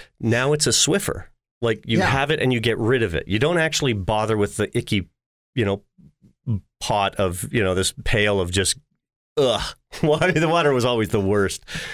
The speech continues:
Speaker 1: you know, mopping around grease traps and whatever. Um,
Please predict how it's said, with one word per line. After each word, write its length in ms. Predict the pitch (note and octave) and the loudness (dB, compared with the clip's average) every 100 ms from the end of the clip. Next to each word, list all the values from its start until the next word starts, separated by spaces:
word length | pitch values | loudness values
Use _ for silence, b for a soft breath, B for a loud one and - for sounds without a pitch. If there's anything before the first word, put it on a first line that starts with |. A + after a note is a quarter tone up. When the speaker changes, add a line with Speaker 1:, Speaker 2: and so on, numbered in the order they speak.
| B - | B -4
Speaker 1:
you 60 | A2 | 0
know, 60 | |
mopping 320 | G#2 G2+ G2+ | 2 2 0
around 200 | G2+ G2 | 0 0
grease 240 | F2 G#2 - | 0 0 0
traps 320 | - G2 - | -2 -2 -2
and 100 | G#2+ | -2
whatever. 320 | G#2 G#2 G2 B B B B B _ | 0 0 -2 B B B B B _
Um, 400 | A#2+ A#2 A2+ A2 | -2 0 0 -2